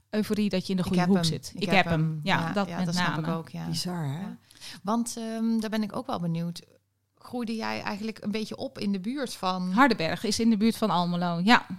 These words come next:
Speaker 2: En,
Speaker 1: Ja.
Speaker 2: en, en jouw vader woonde in Almelo? Of waar, eh?
Speaker 1: Nee, ehm, mijn ouders woonden in Hardenberg, waar ik ook ben opgegroeid. Maar dat is niet zo'n grote stad. Dus de arts of de dokter hadden, had hun doorverwezen naar, ehm,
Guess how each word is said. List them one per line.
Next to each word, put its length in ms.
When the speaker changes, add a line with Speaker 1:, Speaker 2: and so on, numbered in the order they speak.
Speaker 2:
En, 120
Speaker 1:
Ja. 140
Speaker 2:
en, 220
en 260
jouw 180
vader 400
woonde 280
in 120
Almelo? 540
Of 180
waar, 300
eh? 60
Speaker 1:
Nee, 300
ehm, 420
mijn 160
ouders 320
woonden 520
in 200
Hardenberg, 520
waar 120
ik 60
ook 160
ben 120
opgegroeid. 480
Maar 100
dat 100
is 60
niet 140
zo'n 100
grote 340
stad. 340
Dus 260
de 360
arts 440
of 180
de 120
dokter 300
hadden, 600
had 240
hun 260
doorverwezen 760
naar, 340
ehm, 480